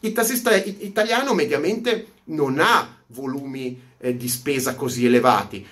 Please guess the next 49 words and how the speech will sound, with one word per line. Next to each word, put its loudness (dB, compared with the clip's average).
tant'è -2
vero 4
che 2
deve -4
usare 0
la -4
s-, -12
propria -4
macchina -4
anche -6
come -4
macchina -4
eh, -6
magari -2
per -4
privata, -6
per -6
uso -6
privato. -10
Quindi -2
non -2
venite 2
a 2
prendere, -2
avete 0
beccato -2
la -2
persona -4
sbagliata. -4
Tassisti, 0
vi 2
rado 6
al 2
suolo. -4
Mi 0
limito 0
a 0
parlare 4
di -8
auto -6
con -8
voi -2
tassisti, -10
perché -8
se -6
devo 2
parlare 2
poi -2
delle, 4